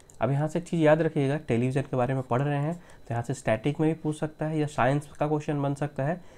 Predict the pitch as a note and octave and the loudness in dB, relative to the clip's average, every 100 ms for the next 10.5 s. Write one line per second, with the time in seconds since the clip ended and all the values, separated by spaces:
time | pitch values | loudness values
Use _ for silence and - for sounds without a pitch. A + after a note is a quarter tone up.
0 | - - E3+ - B2 B2 B2 B2 B2 E3+ | -10 -4 -2 2 2 2 2 2 2 0
1 | A#2+ A#2 - - C3+ C#3+ - G#2+ G2 - | 0 -2 -6 0 2 0 -4 -4 -4 -4
2 | G2 - G2 G2 - - - - C#3+ C#3+ | -6 -6 -10 -12 -16 -20 -20 -6 -4 -4
3 | - A#2+ A2+ A#2+ B2 A#2+ C3 A#2+ A2+ A#2 | -2 -2 0 0 0 0 0 0 -2 -2
4 | - G#2+ A#2 B2 A#2 - D3+ G#3 - - | 2 2 2 -2 -2 -2 -4 -4 -8 -20
5 | - - - - A2+ G#2+ A#2 A2+ A#2+ B2+ | -20 -20 -20 -6 -2 0 0 2 4 4
6 | D3+ C3+ G#2+ G#2 G#2+ G#2+ A#2 C3 A#2 G#2+ | 2 2 0 2 0 0 -2 -4 0 0
7 | A#2 A2 G2+ B2 D3+ A#2+ G2 F#2+ - G2 | 0 0 0 0 -2 0 0 0 -2 -8
8 | - - - C#3 C#3+ D3+ C#3 D#3 E3 B2 | -8 -6 2 2 2 0 0 -2 -2 -2
9 | A2+ A2+ - D3 - G#2+ A#2 - G#2+ A2+ | -2 -2 -4 -6 -2 -2 -2 -4 -2 0
10 | A2+ - A2+ D3+ | -2 -4 -2 -2